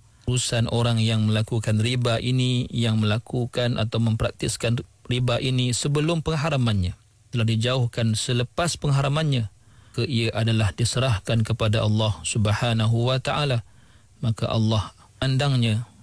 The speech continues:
dengan sesuatu yang, yang membawa kepada rahmat dan kasihan belas daripada Allah Subhanahu wa Ta'ala. Di sini letaknya dan terbuktinya kasih sayang Allah Subhanahu wa Ta'ala kepada hambanya.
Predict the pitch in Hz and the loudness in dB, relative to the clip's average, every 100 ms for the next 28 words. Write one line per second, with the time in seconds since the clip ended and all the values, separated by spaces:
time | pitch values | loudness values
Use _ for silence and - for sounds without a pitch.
0 | - - 117 113 107 - 107 120 127 - | -20 -4 2 2 2 0 0 0 -2 -2
1 | 127 110 107 101 131 - - - - - | -2 2 2 0 -2 -6 -18 -20 -20 -14
2 | - 123 123 120 123 175 139 120 117 104 | -4 0 2 2 2 2 -2 -2 -2 0
3 | 104 113 - 107 110 - _ - - - | 2 0 0 -2 -2 -6 _ -20 -20 -20
4 | - 113 139 143 127 120 113 110 110 107 | -2 0 2 0 0 0 2 2 2 2
5 | 98 - 113 107 95 85 95 104 104 - | 0 0 -2 0 0 0 0 0 -2 -2
6 | 120 117 - 127 101 123 139 98 107 - | 0 0 0 0 2 2 2 0 -2 -4
7 | 87 - - _ _ - - 160 123 110 | -4 -8 -14 _ _ -6 -2 0 0 -2
8 | - 117 - 113 110 107 104 113 127 - | -4 -6 -2 0 2 0 0 0 0 -2
9 | - 165 151 117 113 107 113 - 110 101 | -2 0 0 0 -2 0 0 0 0 0
10 | 107 110 101 - 107 101 123 117 110 113 | 0 0 0 0 -2 0 0 2 2 2
11 | 113 - 87 113 127 131 127 127 120 127 | 0 0 -2 0 0 -2 0 0 2 2
12 | 131 147 123 | 0 0 -2